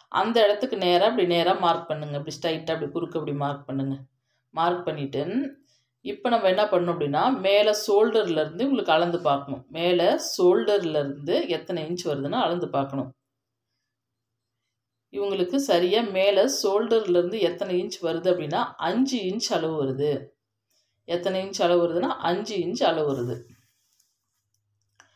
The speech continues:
அப்ப அஞ்சு inch அளவு வருதுன்னா நம்ம shoulder வந்து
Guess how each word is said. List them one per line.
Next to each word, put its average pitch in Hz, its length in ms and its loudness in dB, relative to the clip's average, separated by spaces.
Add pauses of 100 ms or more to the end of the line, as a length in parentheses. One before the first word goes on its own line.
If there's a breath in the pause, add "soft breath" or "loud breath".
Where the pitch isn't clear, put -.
(240 soft breath)
அப்ப 202 340 2
அஞ்சு 208 420 0
inch 226 240 -4
அளவு 185 260 6
வருதுன்னா 180 160 2
நம்ம 254 220 2 (120)
shoulder 233 400 4
வந்து 180 480 0